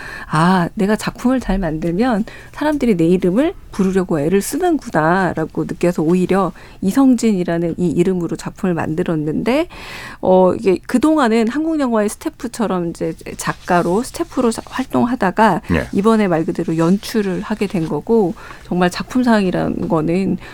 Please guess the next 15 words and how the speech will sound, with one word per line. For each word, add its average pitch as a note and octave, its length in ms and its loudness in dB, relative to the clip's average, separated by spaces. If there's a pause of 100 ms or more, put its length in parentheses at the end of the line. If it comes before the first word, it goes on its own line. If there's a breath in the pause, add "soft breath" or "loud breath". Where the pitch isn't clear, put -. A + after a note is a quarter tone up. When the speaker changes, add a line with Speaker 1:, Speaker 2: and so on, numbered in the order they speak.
(120)
Speaker 1:
어, - 100 -6
대단히 G#3 440 0
그 - 100 -6
성과를 B3+ 400 0
인정받는 E3+ 560 2
계기가 F3 380 -2
됐는데, F3 580 0 (300 loud breath)
그래서 G3 240 2
아마 F3 240 2
이 F3+ 260 0
이후로는 F#3+ 560 2
이성진 F3 480 -4
감독은 E3+ 580 -2
아마 D#3 220 -4
미국 F3 320 -2